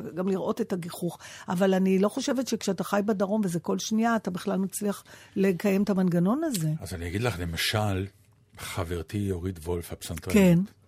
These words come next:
Speaker 2: ואני, הוזמנו להופיע בנתניה, ביום ש-,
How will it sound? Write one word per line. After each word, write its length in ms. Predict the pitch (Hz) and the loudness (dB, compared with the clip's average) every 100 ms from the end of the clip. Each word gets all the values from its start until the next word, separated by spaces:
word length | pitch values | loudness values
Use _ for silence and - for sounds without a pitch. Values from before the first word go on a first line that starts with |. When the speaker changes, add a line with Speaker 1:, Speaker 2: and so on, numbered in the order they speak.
| _ - - - | _ -14 -14 -14
Speaker 2:
ואני, 520 | 92 107 98 90 76 90 _ _ - - - - - | -6 -4 -2 -4 -8 -16 _ _ -20 -20 -20 -16 -8
הוזמנו 460 | 101 117 156 196 | -4 0 0 0
להופיע 380 | 170 120 - 127 | 0 -2 0 -2
בנתניה, 760 | 113 113 101 117 98 92 90 131 - _ _ _ _ _ | 0 -2 -2 -2 0 -2 -4 -6 -12 _ _ _ _ _
ביום 640 | 101 117 135 190 233 247 240 - | -4 0 2 2 2 0 -6 -12
ש-, 280 | - - - | -12 -10 -2